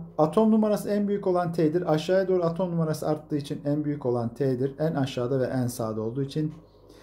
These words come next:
Y'nin proton sayısı dörttür. Bakalım bir, iki, üç, dördüncü element olduğu için ve proton sayısına göre yani atom numarasına sıralandığına göre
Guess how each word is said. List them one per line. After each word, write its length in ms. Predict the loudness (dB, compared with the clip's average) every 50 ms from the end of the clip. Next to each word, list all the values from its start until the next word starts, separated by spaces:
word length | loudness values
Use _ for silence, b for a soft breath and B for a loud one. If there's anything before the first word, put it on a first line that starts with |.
| B B B -2 2
Y'nin 400 | 2 4 4 4 4 2 2 0
proton 360 | 0 0 0 0 0 0 0
sayısı 640 | 0 0 0 0 2 0 0 -2 0 0 0 0 -2 -6 -12 -20 -20 -18 -14 -12 -2 4 6
dörttür. 640 | 6 6 6 4 0 -2 -2 -2 -2 -4 -8 -14 -8 -4
Bakalım 420 | -2 -2 0 0 0 0 0 -2 -4 -8 -14 -16 -16 -14 -6 0
bir, 340 | 2 4 4 4 4 0 -6 -14 -20 _ -6
iki, 500 | -4 -4 -4 -4 -2 0 0 0 0 -2 -6 b b b b b b -14 -4 0
üç, 340 | 0 0 0 -2 -6 -12 -12 -8 4 6
dördüncü 480 | 8 8 8 8 6 2 2 4 4
element 380 | 4 4 4 2 2 0 0 -2
olduğu 200 | -4 -4 -4 -6
için 180 | -6 -6 -6 -6
ve 80 | -6 -6 -8 -6
proton 340 | -4 -4 -2 -2 -2 -2
sayısına 440 | -2 -2 -2 -2 -2 -2 -4 -6 -6
göre 180 | -4 -2 -2 -2
yani 220 | -2 -2 -4 -4
atom 300 | -6 -4 -2 -2 -2 -2
numarasına 400 | 0 0 0 0 -2 -2 -2 -4
sıralandığına 640 | -2 0 0 0 2 2 0 0 -2 -2 -4 -4 -4
göre 400 | -4 -2 0 2 2 0 0